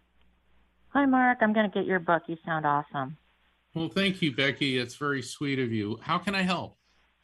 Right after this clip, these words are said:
Speaker 1: Am I on the right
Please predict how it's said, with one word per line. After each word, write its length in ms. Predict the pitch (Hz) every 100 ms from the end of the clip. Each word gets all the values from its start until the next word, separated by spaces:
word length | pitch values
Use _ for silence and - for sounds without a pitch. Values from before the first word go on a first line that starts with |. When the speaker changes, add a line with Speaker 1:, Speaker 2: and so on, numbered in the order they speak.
| _ _ _ _ _ _ _ _ _ -
Speaker 1:
Am 340 | 202 202 202 202
I 380 | 180 208 240 233 -
on 260 | 196 190
the 120 | 185 175
right 440 | 170 175 185 -